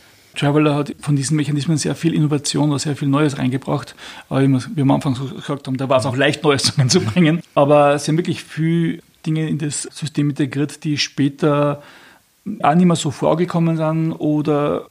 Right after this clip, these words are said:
wo sich die Leute halt einfach trotzdem von dem ein bisschen, ja, zumindest inspirieren haben. Das Life-Path-System von Richard Tazarin gibt's ja sicher auf dem ein bisschen aufgebaut, das sie dann später gehabt haben. Und es war diese Besonderheit einfach auch von Traveller, dass man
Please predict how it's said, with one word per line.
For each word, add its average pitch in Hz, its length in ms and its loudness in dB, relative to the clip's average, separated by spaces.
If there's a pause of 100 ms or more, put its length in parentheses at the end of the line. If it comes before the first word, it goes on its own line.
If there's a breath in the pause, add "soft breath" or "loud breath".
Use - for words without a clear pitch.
(120)
wo 147 100 -2
sich 143 160 -2
die - 60 -8
Leute 143 220 0
halt 147 120 0
einfach 147 320 -4
trotzdem 156 460 -2
von 143 160 -6
dem 147 140 -2
ein 135 40 -4
bisschen, 147 280 -2 (640 loud breath)
ja, - 280 -2
zumindest 151 240 2
inspirieren 147 380 2
haben. 135 100 2
Das 135 220 -4
Life-Path-System 147 640 0
von 147 80 0
Richard 175 260 -2
Tazarin 143 340 0
gibt's 139 180 0
ja 151 60 0
sicher 139 320 0
auf 135 120 -4
dem 139 120 2
ein 131 60 2
bisschen 135 180 -2
aufgebaut, - 520 -6 (640 loud breath)
das 139 160 -8
sie 143 100 0
dann 131 140 2
später 135 680 -6
gehabt - 240 -16
haben. 71 140 -6
Und - 160 -6 (460 loud breath)
es 143 260 -6
war 143 560 0
diese 160 240 2
Besonderheit 156 560 -2
einfach 143 300 -10
auch 143 240 -8
von 139 240 -2
Traveller, 143 480 0 (500 loud breath)
dass 139 300 -4
man 135 420 0